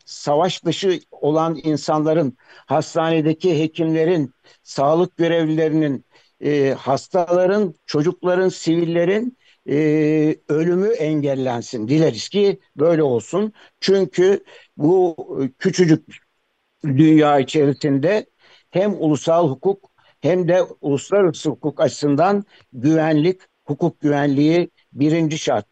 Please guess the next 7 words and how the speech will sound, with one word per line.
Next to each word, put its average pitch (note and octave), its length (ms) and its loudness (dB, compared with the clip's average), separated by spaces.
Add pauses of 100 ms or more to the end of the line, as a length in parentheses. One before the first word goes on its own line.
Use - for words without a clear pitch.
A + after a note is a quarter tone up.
Yoksa, D3+ 600 0 (340)
e, C#3 300 0
dünyada C#3+ 640 2
ve D#3 140 -2
ülkemizde C#3 760 -2
veya D3 300 0
coğrafyamızda C#3+ 960 -2